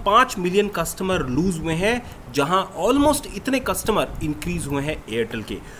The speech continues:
तो वोडाफोन आइडिया का नुकसान भारती Airtel का फायदे के बराबर चल रहा है। Overall देखा जाए तो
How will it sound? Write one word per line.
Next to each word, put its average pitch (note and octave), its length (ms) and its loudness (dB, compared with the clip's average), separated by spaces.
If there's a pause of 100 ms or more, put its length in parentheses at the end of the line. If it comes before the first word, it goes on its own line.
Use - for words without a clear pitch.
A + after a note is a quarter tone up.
(160)
तो A#2+ 260 0 (280)
वोडाफोन C4 400 4
आइडिया A#3 340 4
का C4 80 2
नुकसान C#4+ 500 6 (320)
भारती F3 480 2
Airtel D3+ 280 2
का F#3 120 -2 (180)
फायदे D3 320 0
के F3+ 160 0
बराबर B2+ 360 2
चल A#2+ 180 -2
रहा A#2 280 0
है। A#2+ 220 0 (440)
Overall C#4 380 10
देखा A#3+ 200 2
जाए C4 280 4 (360)
तो G3+ 80 4